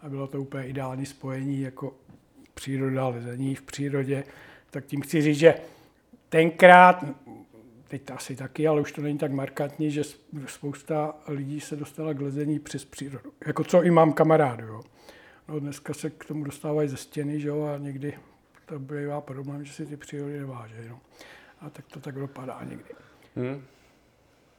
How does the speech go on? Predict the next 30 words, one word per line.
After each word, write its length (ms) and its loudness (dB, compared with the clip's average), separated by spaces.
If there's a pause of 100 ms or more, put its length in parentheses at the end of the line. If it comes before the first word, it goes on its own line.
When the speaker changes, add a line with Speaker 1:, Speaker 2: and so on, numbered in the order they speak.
(240)
Speaker 1:
No, 360 -12
takže 380 -6 (480)
ta 120 4
Afrika 360 6
už 220 6
u 60 4
mě, 220 6
ve 320 2
mně 160 4
byla 200 8
zakódována 840 6
od 80 -2
jak 160 2
živá. 560 6 (460)
No 260 -2
a 80 0
nastal 440 0
devadesátý 800 2
léta, 640 4 (280)
jako 220 0
do, 340 10 (120)
po 100 2
převratu 540 8
si 200 0
nedovedl 380 4
představit, 440 0
když 200 -2
byla 220 4
svoboda, 420 2
jak 320 -2